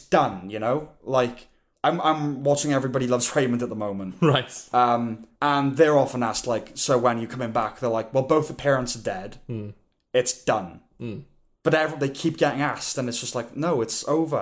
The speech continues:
Speaker 1: And I've seen the trailer for the new Frasier, and that's a bit, ugh, a
Speaker 2: Right.
Speaker 1: bit worrying.
Speaker 2: Oh, okay.
Speaker 1: But, you know, it's, we can't let anything go.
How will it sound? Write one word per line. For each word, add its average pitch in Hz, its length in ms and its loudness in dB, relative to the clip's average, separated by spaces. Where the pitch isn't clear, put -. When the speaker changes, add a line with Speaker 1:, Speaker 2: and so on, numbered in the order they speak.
Speaker 1:
And 135 80 2
I've 135 120 2
seen 139 140 0
the 127 60 -4
trailer 127 320 2
for 120 140 -8
the 120 60 -6
new 120 100 -2
Frasier, 120 480 -2
and 107 100 -6
that's 113 180 -6
a - 40 -8
bit, 98 240 -8
ugh, 101 180 -12
a 110 100 0
Speaker 2:
Right. 110 180 -2
Speaker 1:
bit 135 200 4
worrying. 110 460 4
Speaker 2:
Oh, 139 180 8
okay. 110 380 -2
Speaker 1:
But, 185 160 6
you 220 60 8
know, 214 60 8
it's, 175 260 4
we 180 160 4
can't 185 240 4
let 165 180 4
anything 160 320 2
go. 127 360 2